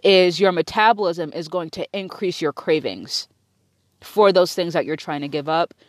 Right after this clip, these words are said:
which will eventually cause you to binge on them. So you can't diet. You can't. What you have to do instead is you have to start swapping out high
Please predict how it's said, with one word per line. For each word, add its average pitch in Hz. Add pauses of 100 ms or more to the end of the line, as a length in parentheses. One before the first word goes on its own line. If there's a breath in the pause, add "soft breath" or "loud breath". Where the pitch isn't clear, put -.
(140 soft breath)
which 180
will 190
eventually 165
cause 147
you 151
to 139
binge 143
on 117
them. 139 (1300 loud breath)
So -
you 175
can't 180
diet. 131 (540)
You 160
can't. - (720)
What 170
you 196
have 190
to 180
do 202
instead 165 (260)
is 170
you 180
have 185
to 208
start -
swapping 180
out 170 (800)
high 220